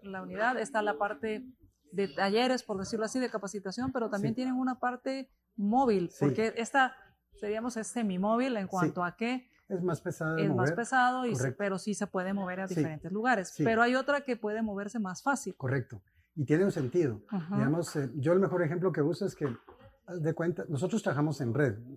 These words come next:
Speaker 2: Esta clínica y la otra que van a ver están conectadas y funcionan en red para lograr expandir la cobertura de nuestra atención médica.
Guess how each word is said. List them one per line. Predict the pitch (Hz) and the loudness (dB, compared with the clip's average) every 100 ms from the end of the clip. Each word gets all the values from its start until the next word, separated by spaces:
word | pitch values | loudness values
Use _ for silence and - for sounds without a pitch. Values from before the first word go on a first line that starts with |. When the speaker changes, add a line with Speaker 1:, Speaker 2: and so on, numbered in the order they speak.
| - | -10
Speaker 2:
Esta | 151 - | -6 -2
clínica | 185 175 165 139 127 | 0 2 2 0 0
y | |
la | 110 113 | 0 0
otra | 131 165 | 0 -2
que | 135 | -2
van | 120 135 | 0 2
a | |
ver | 139 185 - _ _ _ - | 2 2 -2 _ _ _ -18
están | 123 147 | -4 -2
conectadas | 170 143 110 156 117 - | 2 0 0 0 -2 -4
y | - | -8
funcionan | 135 143 - 151 175 | -4 -4 0 2 2
en | 151 120 | 4 4
red | 156 196 - - - | 4 4 -2 -16 -8
para | 151 139 | 0 2
lograr | 127 120 131 170 | 2 2 2 2
expandir | 170 - 120 113 123 151 | 0 -4 -4 -2 0 0
la | 165 | -2
cobertura | 156 123 107 135 147 170 | -2 -4 -4 -2 0 0
de | |
nuestra | 131 107 117 | 0 -2 -6
atención | 113 104 131 120 | -8 -8 -6 0
médica. | 135 147 113 | 2 2 0